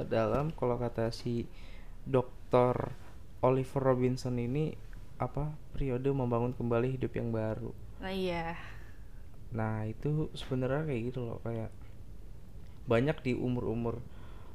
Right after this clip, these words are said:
Speaker 1: dua puluhan atau sudah masuk kerja. Jadi,
Speaker 2: Mm-mm.
Speaker 1: ini kayak perhitungannya tuh melulu soal di umur segini. Mungkin banyak yang udah bikin planning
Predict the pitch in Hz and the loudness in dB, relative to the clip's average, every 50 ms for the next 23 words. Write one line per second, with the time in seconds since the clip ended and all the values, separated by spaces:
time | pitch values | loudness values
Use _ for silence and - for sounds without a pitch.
0 | - - - 131 127 123 123 120 - 123 127 123 123 120 120 120 120 120 117 117 | -8 -2 2 6 8 8 8 6 4 2 2 4 4 4 4 2 2 0 0 -2
1 | 113 - - 120 120 117 120 120 117 - - 120 120 120 113 117 117 113 - - | -4 -4 -4 -4 -4 -2 -4 -4 -6 -6 -4 -2 -2 0 0 -2 -4 -4 -4 -2
2 | 110 110 110 - - - - 113 113 120 120 113 113 120 117 131 127 - - - | -2 -2 -2 -4 -6 -6 -4 -4 -2 2 2 2 2 2 0 0 -2 -2 -4 -8
3 | - - - - - 98 - 196 - 113 120 123 143 147 - - - - 120 113 | -8 -8 -8 -8 -8 -8 -8 -8 -4 0 0 2 2 2 0 0 2 4 4 6
4 | 113 120 120 - - - - - - - - 131 131 127 - - 123 120 117 117 | 6 4 4 2 0 -2 -4 -4 -4 0 2 4 4 4 4 2 2 2 2 2
5 | 123 135 135 - 175 175 165 156 - - - - - - - - - - - - | 0 0 0 0 0 0 0 -2 -4 -4 -6 -4 -4 -4 -4 -4 -4 -4 -4 -2
6 | - 131 139 135 131 131 135 156 165 - 156 143 139 135 135 135 139 139 - - | 2 4 6 6 8 8 6 6 4 4 6 6 6 6 6 4 2 0 -4 -6
7 | - - - - - - - - - - - 131 127 127 127 123 123 123 - - | -8 -8 -8 -8 -8 -8 -8 -6 -6 -2 2 6 6 6 8 6 4 2 0 -2
8 | 120 117 113 113 120 139 156 170 160 - - - - - - - - - 127 139 | -2 0 0 2 2 2 2 2 0 -2 -6 -8 -8 -8 -8 -6 -2 0 2 4
9 | 170 170 165 151 139 139 143 139 139 131 123 123 123 120 123 123 120 120 127 117 | 4 6 8 8 8 6 6 2 2 2 4 4 4 6 6 6 6 6 4 0
10 | - 127 123 117 120 123 131 147 160 | 2 0 2 4 4 4 4 4 4